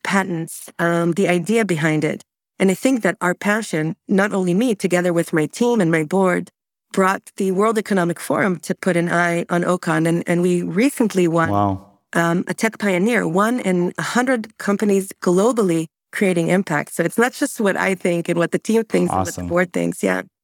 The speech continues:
Speaker 1: So we really got, uh, recognition for it. Uh, very cool
Speaker 2: In-
Speaker 1: technology.
Speaker 2: Incredible. I love it. So going back, obviously, you know,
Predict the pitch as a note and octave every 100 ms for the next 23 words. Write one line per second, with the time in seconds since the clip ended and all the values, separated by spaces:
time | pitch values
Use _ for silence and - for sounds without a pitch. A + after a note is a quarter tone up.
0 | _ - G#3+ G#3 G#3+ A#3 G#3 F3 E3 D#3+
1 | - E3+ E3+ E3 E3 D#3+ F3 - F3 -
2 | - - F#3+ - - - F#3 B3 A#3+ -
3 | F3 - A2+ A#2+ E3 - - F3+ _ _
4 | _ _ _ _ _ - A#2 A#2+ B2+ A#2
5 | A2 A2 G#2 G2 - _ _ _ - D3
6 | B2+ G#3 G3 B2+ A2+ A2 B2 B2 B2 A#2+
7 | A2+ G2+ - - G#2 G#2